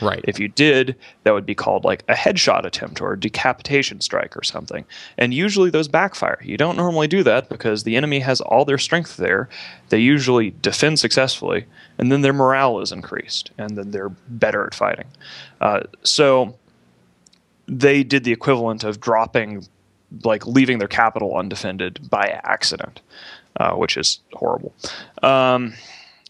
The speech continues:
Speaker 2: but we were really after killing the ships, the, the strategic assets being the, the Titans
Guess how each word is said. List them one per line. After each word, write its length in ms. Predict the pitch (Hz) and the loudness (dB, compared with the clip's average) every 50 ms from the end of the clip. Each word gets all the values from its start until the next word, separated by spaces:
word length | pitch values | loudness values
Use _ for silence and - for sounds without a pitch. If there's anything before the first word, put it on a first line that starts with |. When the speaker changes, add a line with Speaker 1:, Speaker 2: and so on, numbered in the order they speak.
| - - | -18 0
Speaker 2:
but 260 | 131 143 143 123 135 | 4 4 4 4 4
we 140 | 135 156 165 | 2 2 2
were 120 | 165 156 | 4 2
really 280 | 143 151 151 151 143 131 | 2 2 2 4 2 2
after 380 | - - 123 127 131 - - 127 | 2 2 2 0 0 -2 -6 -8
killing 500 | - - - - 160 151 147 131 131 120 | -6 -8 -4 -2 0 0 0 -2 -4 -4
the 100 | 110 107 | -4 -4
ships, 540 | - - - 135 - - - - - - - - | -4 -2 -2 -2 -2 -2 -6 -8 -8 -8 -6 -6
the, 140 | 117 110 | -8 -8
the 160 | 101 - 104 - | -6 -6 -6 -6
strategic 540 | - - 131 123 - 139 143 127 123 - | -4 -4 -6 -4 -2 -2 -2 -2 -2 0
assets 440 | 104 110 110 107 - - 98 98 - | 0 0 0 -2 -2 -4 -4 -6 -6
being 280 | - - 110 104 98 101 | -8 -8 -8 -8 -8 -8
the, 120 | 98 - | -10 -10
the 140 | - - 101 | -8 -8 -8
Titans 680 | - - - 131 120 107 - 107 98 101 - - - | -8 -2 0 0 0 0 -2 -8 -8 -8 -8 -8 -8